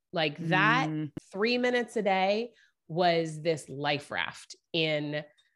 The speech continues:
Speaker 1: a very tumultuous sea of emotions and mental health stuff.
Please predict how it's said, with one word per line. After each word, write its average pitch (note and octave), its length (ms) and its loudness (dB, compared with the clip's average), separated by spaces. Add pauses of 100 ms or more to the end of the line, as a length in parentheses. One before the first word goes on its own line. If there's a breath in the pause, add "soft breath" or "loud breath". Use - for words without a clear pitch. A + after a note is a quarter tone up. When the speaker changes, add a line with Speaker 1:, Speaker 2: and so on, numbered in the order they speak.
(260 soft breath)
Speaker 1:
a E3 80 2
very F3 520 2
tumultuous C3+ 920 -6 (400)
sea A#2+ 500 -2 (240)
of C#3 440 -4 (440)
emotions C3 760 -2 (100)
and B2+ 320 -4
mental C3 320 -4
health E2+ 320 -6 (380)
stuff. - 500 -10